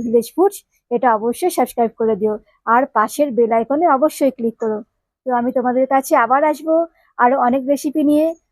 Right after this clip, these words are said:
উল্টো রথে। তোমাদের খুব ভালো কাটুক উল্টো রথ, তোমরা খুব আনন্দ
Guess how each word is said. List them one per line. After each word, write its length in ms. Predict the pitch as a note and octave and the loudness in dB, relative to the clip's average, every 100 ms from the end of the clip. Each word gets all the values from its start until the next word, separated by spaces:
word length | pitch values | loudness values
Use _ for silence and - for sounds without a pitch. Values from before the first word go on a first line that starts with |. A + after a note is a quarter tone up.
| - | -6
উল্টো 280 | C4+ C4 D#4 | -2 0 4
রথে। 340 | D#4 B3 D4 D#4 C#4 | 4 4 2 0 0
তোমাদের 320 | B3 B3 C4 C4 | -2 0 0 -2
খুব 120 | D4 | -2
ভালো 180 | A3+ C4 | 0 0
কাটুক 300 | C4+ C#4 D#4 | 0 -2 0
উল্টো 220 | C#4 C4 C#4+ | -2 0 2
রথ, 220 | D4+ E4 - _ _ | 2 2 -4 _ _
তোমরা 200 | B3 B3 | -4 -2
খুব 140 | A#3+ C#4 | 0 0
আনন্দ 340 | A#3+ B3+ C4 | 0 0 2